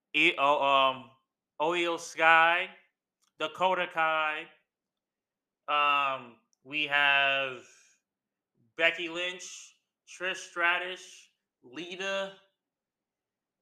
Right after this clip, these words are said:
um, um, Chelsea Green, maybe, um, Sonya Deville, um,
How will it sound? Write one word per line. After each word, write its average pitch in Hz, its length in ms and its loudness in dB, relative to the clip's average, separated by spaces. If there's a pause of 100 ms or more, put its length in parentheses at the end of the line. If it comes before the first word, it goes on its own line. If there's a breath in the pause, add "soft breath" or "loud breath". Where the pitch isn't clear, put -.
(600)
um, 135 800 -4 (720)
um, 139 340 -8 (120)
Chelsea 190 560 -4
Green, 190 680 -8 (840)
maybe, 175 640 0 (540)
um, 139 880 0 (680)
Sonya 190 600 -4
Deville, 190 800 -2 (1600)
um, 135 800 0